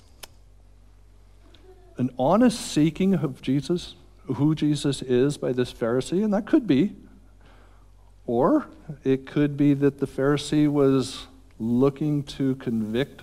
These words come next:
Jesus of something, not necessarily in a trial, but to, to set up Jesus for, um,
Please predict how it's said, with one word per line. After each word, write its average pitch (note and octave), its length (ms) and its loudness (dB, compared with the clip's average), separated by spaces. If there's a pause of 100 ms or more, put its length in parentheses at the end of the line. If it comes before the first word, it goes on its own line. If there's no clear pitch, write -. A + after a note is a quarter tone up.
(140)
Jesus D3+ 440 -2
of D3+ 160 -6
something, D#3+ 720 -2
not C3 180 -2
necessarily A#2+ 440 -2
in G2+ 60 -2
a F#2+ 60 -4
trial, B2+ 440 -2
but C3 180 -6
to, G#2 140 -12 (420)
to G#2+ 140 -10
set C3+ 420 0
up - 400 2 (420)
Jesus D3 600 0
for, A#2 640 -2 (480)
um, F#2+ 500 -10